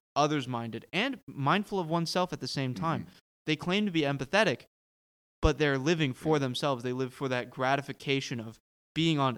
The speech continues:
Speaker 1: the right side of history.
Speaker 2: Yeah.
Speaker 1: All of this, it's, it's ultimately narcissistic and nihilistic, because what, I mean, if you bel-, don't believe in a God, you have to believe in some sort of legacy. So you have to carve it out now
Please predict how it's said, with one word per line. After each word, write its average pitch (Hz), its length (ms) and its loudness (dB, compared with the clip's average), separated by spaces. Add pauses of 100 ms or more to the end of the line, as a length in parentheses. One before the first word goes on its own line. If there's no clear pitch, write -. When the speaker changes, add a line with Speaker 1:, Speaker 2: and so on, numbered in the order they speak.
Speaker 1:
the 135 160 0
right 131 360 2
side 123 320 4
of 113 80 -4
history. 117 500 -2
Speaker 2:
Yeah. 85 100 -10 (220)
Speaker 1:
All 156 260 6
of 143 140 0
this, 131 380 0
it's, 156 240 -4 (100)
it's 160 160 -4
ultimately 185 420 0
narcissistic 160 760 -2 (520)
and 135 240 -10 (840)
nihilistic, 131 640 -4 (220)
because 131 280 -4 (320)
what, 131 280 -8 (280)
I 131 100 -8
mean, 120 120 -8
if 127 140 -10
you 147 140 -2
bel-, 127 300 -6
don't 165 160 2
believe 180 200 -2
in 160 60 -4
a 156 40 -4
God, 120 360 -4 (440)
you 135 80 0
have 143 80 0
to 143 80 -14
believe 139 220 0
in 120 80 -8
some 156 240 2
sort 95 180 -8
of - 80 -16
legacy. - 480 -12 (220)
So - 80 -6
you 139 60 0
have 135 80 -8
to 131 80 -10
carve 151 340 0
it 170 80 0
out 139 180 2
now 127 480 -2